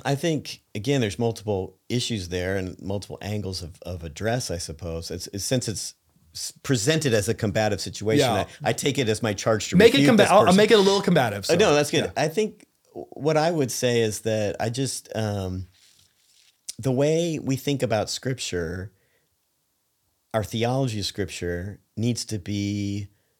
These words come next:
Speaker 1: at least somewhat in c-, some sort of level of coherence with what Scripture actually is or how it presents.
Speaker 2: Right.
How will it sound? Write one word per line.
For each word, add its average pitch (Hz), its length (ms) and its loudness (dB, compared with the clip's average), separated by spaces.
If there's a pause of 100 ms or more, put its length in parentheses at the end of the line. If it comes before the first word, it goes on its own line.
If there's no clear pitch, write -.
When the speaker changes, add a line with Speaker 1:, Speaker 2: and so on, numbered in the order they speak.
(1120)
Speaker 1:
at 120 140 0
least 120 460 -2
somewhat 110 920 -2 (520)
in 101 680 -2 (920)
c-, - 60 -20 (120)
some - 220 -4
sort 123 180 -4
of 98 120 -4
level 117 300 0
of 98 120 -2
coherence 120 480 0
with 98 100 -10
what 107 180 -4
Scripture - 360 -4
actually 107 400 -2
is 151 140 -4
or 101 60 -4
how 110 120 -2
it 90 80 -8
presents. 120 560 -8
Speaker 2:
Right. 104 240 -10